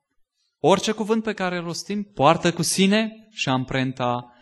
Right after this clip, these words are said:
uh, emițătorului. Și același lucru era și la farisei. Orice cuvânt pe care îl rosteau,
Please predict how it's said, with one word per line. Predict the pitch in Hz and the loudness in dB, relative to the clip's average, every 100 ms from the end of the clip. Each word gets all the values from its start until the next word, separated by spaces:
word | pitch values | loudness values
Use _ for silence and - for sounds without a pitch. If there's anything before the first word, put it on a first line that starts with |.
| _ _ _ - | _ _ _ -12
uh, | 110 107 | -10 -8
emițătorului. | - 143 143 139 135 151 120 92 90 _ _ _ _ _ _ _ _ _ - _ | -2 0 0 -2 0 -2 -2 -8 -14 _ _ _ _ _ _ _ _ _ -20 _
Și | - | -8
același | 135 208 185 - | 0 4 4 4
lucru | 165 160 147 139 139 | 0 0 -2 -2 -6
era | 123 117 | -6 -6
și | 110 107 | -8 -10
la | 104 | -10
farisei. | - 98 98 139 117 - _ _ _ _ _ _ _ _ | -10 -12 -12 -12 -12 -16 _ _ _ _ _ _ _ _
Orice | - 175 208 240 | 4 4 6 0
cuvânt | 208 190 240 | 2 4 4
pe | - 190 | 2 0
care | 175 160 | 2 2
îl | 156 | 2
rosteau, | 147 143 - 180 226 226 _ _ | 0 -2 0 0 0 -6 _ _